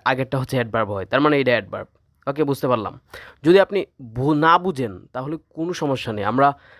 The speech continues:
এই, এই লেকচারের ভিতরেই সব কিছু একদম ক্লিয়ার করে শেষ করে দেব। আসেন, এখানে just সংক্ষিপ্ত আলোচনা, বিস্তারিত পরে আছে। এখন কথা হচ্ছে যে এই ইন্ডে-, এটা হচ্ছে অ্যাডজেক্টিভ। আমরা যদি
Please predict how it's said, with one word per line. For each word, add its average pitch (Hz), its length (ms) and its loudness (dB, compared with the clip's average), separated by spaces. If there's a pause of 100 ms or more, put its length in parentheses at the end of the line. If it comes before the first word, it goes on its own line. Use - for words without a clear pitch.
(140)
এই, 131 320 0 (120)
এই 156 300 2
লেকচারের 165 560 2
ভিতরেই 160 420 4
সব 135 200 -2
কিছু 139 240 -8
একদম 135 200 -4
ক্লিয়ার 139 360 0
করে 131 200 -2
শেষ 117 280 -4
করে 107 180 -6
দেব। 98 220 -10 (640)
আসেন, 117 360 0 (800)
এখানে 180 260 4
just 160 180 -2
সংক্ষিপ্ত 139 360 -2
আলোচনা, 117 340 0
বিস্তারিত 131 380 -4
পরে 117 280 -2
আছে। 98 260 -10 (560)
এখন 147 460 4 (340)
কথা 185 180 -2
হচ্ছে 214 240 -2
যে 117 280 -2 (400)
এই 185 100 2
ইন্ডে-, 196 320 2 (100)
এটা 175 180 2
হচ্ছে 180 180 2
অ্যাডজেক্টিভ। 131 400 -2 (500)
আমরা 180 180 2
যদি 190 220 0